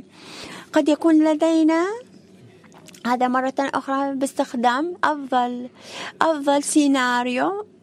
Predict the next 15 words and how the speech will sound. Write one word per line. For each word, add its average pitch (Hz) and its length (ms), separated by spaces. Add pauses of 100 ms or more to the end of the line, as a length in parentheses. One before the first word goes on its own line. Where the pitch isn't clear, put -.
(160)
وأفضل 254 920 (520)
الذي 269 440
رأيناه 247 880 (120)
في 247 140
سابقًا، 220 640 (560)
السلايد 240 300
الذي 226 260
رأيناه 214 400
سابقًا، 214 380
على 226 200
عكس 226 200
السلايد 214 360
الذي 202 300
رأيناه 190 340
سابقًا. 202 580